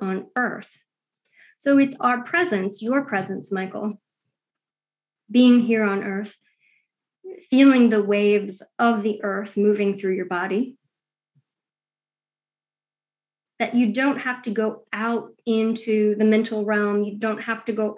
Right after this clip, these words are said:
out into some upper transcendent spiritual realm. That actually it's the everyday movement of your feet on the earth. And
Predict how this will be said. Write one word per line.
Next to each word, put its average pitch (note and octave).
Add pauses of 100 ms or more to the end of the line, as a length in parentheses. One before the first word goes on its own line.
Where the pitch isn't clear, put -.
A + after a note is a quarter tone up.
(100)
out A3 (100)
into A3
some G#3+
upper A#3 (180)
transcendent A3
spiritual A3+
realm. G3+ (560)
That A#3+
actually A#3
it's -
the G#3+ (160)
everyday B3
movement G#3+
of G#3+
your G#3
feet - (240)
on A3
the G#3
earth. - (1300)
And G#3+